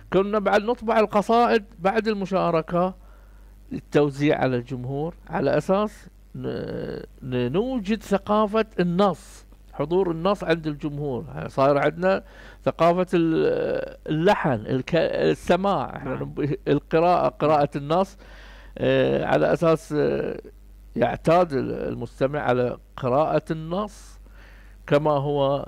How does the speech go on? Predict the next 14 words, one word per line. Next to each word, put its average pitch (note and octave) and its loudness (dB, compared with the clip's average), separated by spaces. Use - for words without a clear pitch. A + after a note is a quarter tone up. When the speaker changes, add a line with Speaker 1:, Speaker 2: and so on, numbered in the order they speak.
Speaker 1:
لا B2+ 2
يس-، C3 -2
يستمع B2 -6
غلط، A#2+ 2
لا C3 -2
يعيش C#3+ 0
اللحن C3 0
ال-، A#2+ -6
اللي A#2+ 0
هو A#2+ -2
يفرض A#2+ -4
ن-، A2+ -6
نفسه A2+ -4
عليه. A2+ 0